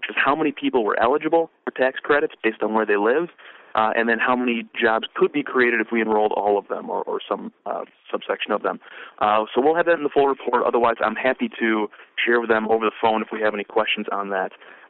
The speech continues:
But the, the main finding was, um, we could create one job for every thirty people that we enroll between now and March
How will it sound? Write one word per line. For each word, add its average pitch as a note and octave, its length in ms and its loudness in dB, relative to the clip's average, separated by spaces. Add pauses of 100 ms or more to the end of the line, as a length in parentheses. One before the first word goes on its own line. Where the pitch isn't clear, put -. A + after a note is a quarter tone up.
But G#2+ 160 0
the, G#2+ 220 4
the A#2+ 80 2
main B2+ 280 0
finding A2 380 0
was, G2+ 320 0 (420)
um, G2 520 -2
we A#2+ 100 -4
could A2 140 -14
create G#2 400 -2
one A#2 180 0
job G#2+ 300 2
for A2 80 2
every G2 240 -2
thirty A2 200 0
people G2+ 460 -4
that G2 60 -10
we G2+ 120 -2
enroll G2 260 0
between G#2 320 -8
now G#2+ 280 2 (280)
and G#2+ 100 0
March G#2+ 200 0